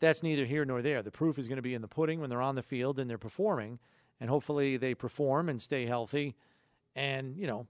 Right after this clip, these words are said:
make a nice run at the thing. Um, but four swings at it and not getting to the most important game of the season, I can understand why that would cause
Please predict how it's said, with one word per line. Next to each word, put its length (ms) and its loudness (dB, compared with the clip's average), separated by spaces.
make 220 0
a 60 4
nice 240 2
run 200 6
at 100 0
the 80 -4
thing. 260 -10
Um, 480 -2
but 120 0
four 280 6
swings 440 2
at 240 6
it 260 0
and 220 -2
not 240 2
getting 260 2
to 100 0
the 260 2
most 320 2
important 380 -2
game 200 -2
of 60 -4
the 80 -4
season, 560 -2
I 140 6
can 140 4
understand 580 4
why 180 6
that 240 4
would 140 0
cause 560 8